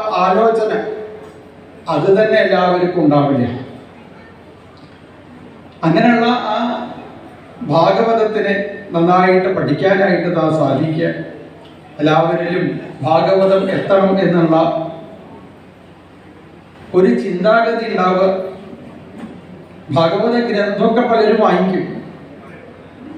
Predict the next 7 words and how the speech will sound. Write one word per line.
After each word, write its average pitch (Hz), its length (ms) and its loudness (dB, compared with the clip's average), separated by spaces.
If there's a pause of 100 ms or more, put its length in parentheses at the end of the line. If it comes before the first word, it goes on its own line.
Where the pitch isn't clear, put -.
(180)
അതിൻ്റെ 190 320 2
പ്രാധാന്യമൊക്കെ 202 600 0
കേൾക്കുന്ന 220 460 0
സമയത്ത് 196 680 0 (920)
സപ്താഹ 208 380 0
യജ്ഞത്തിലൊക്കെ 220 640 -2
വരുമ്പോ 185 560 2